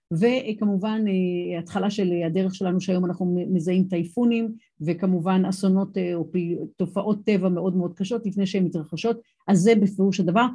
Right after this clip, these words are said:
אנחנו יכולים להשתמש ב-, בכלים האלה, גם אצלנו בתוך הארגון שלנו, אם אנחנו יודעים להשתמש בזה נכון, אוקיי? אז אנחנו, מה שנקרא, אנחנו יכולים לגבי הארגון שלנו, לגבי הסביבה שבה אנחנו פועלים, ל-, לבחון את ה-, מה שנקרא, לנסות לזהות את הסימנים,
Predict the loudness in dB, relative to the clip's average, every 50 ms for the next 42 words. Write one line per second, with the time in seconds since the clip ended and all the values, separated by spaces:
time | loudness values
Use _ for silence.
0 | -6 _ 0 2 2 2 2 2 4 4 2 2 0 -2 -2 -2 -2 -2 -2 -2
1 | -2 -2 -2 0 0 2 2 2 0 -2 -2 -4 -6 _ _ -6 -2 0 0 2
2 | 4 4 4 2 2 0 -2 0 -2 -2 -2 -4 -4 -4 -4 -2 -2 -2 -2 -2
3 | -2 -2 -2 -2 0 0 -2 -2 -4 -8 -8 -4 0 0 2 0 0 -2 -2 -2
4 | 0 0 0 0 -2 -2 -2 -4 -4 -4 -4 -4 -4 -4 -4 -4 -6 -8 -12 -16
5 | -16 -16 -18 -18 -14 -10 -6 -4 -4 -4 -4 -6 -8 -14 _ _ _ _ _ _
6 | -4 -2 0 0 0 0 0 0 0 0 0 0 -2 -2 -2 -2 -2 0 0 -2
7 | -2 -2 -2 0 0 0 0 0 -2 -2 0 0 0 0 0 0 0 0 -2 -2
8 | 0 0 0 0 0 0 -2 -2 -4 -2 -2 0 0 0 0 -2 -4 -6 -10 _
9 | _ _ -6 -4 -4 -2 -2 -2 0 2 2 2 0 0 -2 -2 -2 -2 -2 -4
10 | -6 -6 -4 -2 0 0 2 2 2 2 0 -2 -8 _ _ -2 0 0 0 0
11 | 0 -2 -2 -2 -2 -4 -8 -10 -6 -2 0 0 2 0 0 -2 -2 -2 -2 -2
12 | -2 -2 -4 -4 -2 -2 -2 0 0 0 -2 -2 -4 -4 -4 -4 -2 -2 -2 -2
13 | -2 -4 -4 -6 -6 -6 -4 -2 0 2 2 2 2 2